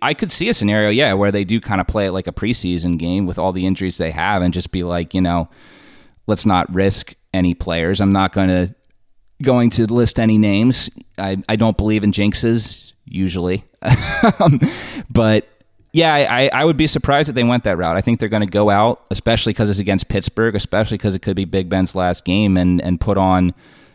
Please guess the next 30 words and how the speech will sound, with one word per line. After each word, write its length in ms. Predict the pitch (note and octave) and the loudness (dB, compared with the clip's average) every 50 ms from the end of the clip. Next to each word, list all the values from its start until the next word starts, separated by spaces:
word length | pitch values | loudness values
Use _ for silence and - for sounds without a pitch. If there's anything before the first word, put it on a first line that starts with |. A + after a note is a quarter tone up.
| _ _ _ _ _ _ _ - | _ _ _ _ _ _ _ -8
and 260 | - F#2+ G#2+ A#2 A2+ | -4 0 0 2 2
go 140 | G#2 A#2+ A#2+ | 4 4 4
out 180 | A#2+ B2 B2 - | 4 2 2 2
there 140 | B2 A2+ | 2 2
and 100 | G#2+ G#2+ | 2 2
try 200 | - - A2+ G#2+ | 2 2 2 2
and 120 | G2 F#2+ F2+ | 2 2 2
win. 420 | G2+ A2+ A#2 G2+ F#2 F#2 F#2 F#2+ - | 2 2 2 2 2 2 0 0 0
Um, 240 | F#2+ F#2+ F#2+ F#2+ F2+ | 0 2 2 2 2
but 100 | G#2 G2 | 2 0
I 60 | G2 | 0
think 180 | - A#2 G#2+ G2+ | 0 -2 -2 -2
it'll 140 | G2 G2 | -2 -4
be 180 | F#2 E2+ G2 F#2 | -2 -4 -4 -4
really 300 | F2+ F#2+ F#2 F#2+ F#2+ F#2+ | -2 -2 -2 -2 0 -2
interesting 340 | F#2+ - - - - F#2+ F#2 | -2 -2 -4 -4 -2 -2 -2
to 60 | F#2 | -2
see 340 | - - - G2+ G2 G2 F#2+ | -2 -4 -2 -2 -2 -2 -2
what 260 | F2 F2+ G2 G2 - | 0 0 -2 -2 -2
the 60 | - | -6
players' 480 | - - - F#2 F#2+ G2+ G2+ G2 F#2 - | -8 -6 -4 -2 -2 0 0 -2 -2 -2
mentality 680 | F2+ E2+ - - F2 F#2 G2+ G#2+ F#2+ F2+ F2+ F2 F2 | -2 -2 -2 -2 -2 0 0 0 0 0 -2 -2 -2
is, 180 | F2 F2 F2+ F2 | -2 -2 -2 -2
how 160 | - G#2 F#2+ | -2 0 0
many 200 | F#2 F#2 F#2+ F#2 | 2 2 2 0
of 60 | F#2 | 0
the 80 | E2+ F2 | -2 -4
guys 400 | D#2+ F2 E2 E2+ F2 F2 F2+ - | -4 -2 -2 0 0 -2 -2 -2
are 120 | F2 E2+ | -4 -6
really, 600 | D#2+ D#2 E2 F#2+ G2+ G2 F#2+ F#2+ F2+ F2 F2 F2 | -6 -4 -2 0 0 0 0 0 -2 -2 -4 -6